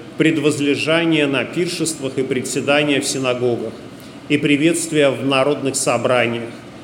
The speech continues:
и чтобы люди звали их: „Учитель, Учитель“. А вы не называетесь учителями,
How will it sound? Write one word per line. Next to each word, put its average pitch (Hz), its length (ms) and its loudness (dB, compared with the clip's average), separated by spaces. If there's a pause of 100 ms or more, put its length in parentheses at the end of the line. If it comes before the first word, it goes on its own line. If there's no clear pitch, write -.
(100)
и 160 80 4
чтобы 180 300 6
люди 185 240 2
звали 170 460 2
их: 151 340 0 (220)
„Учитель, 139 720 0 (180)
Учитель“. 127 680 -2 (760)
А 123 100 4
вы 160 140 4
не 214 140 4
называетесь 165 840 2
учителями, 147 1000 0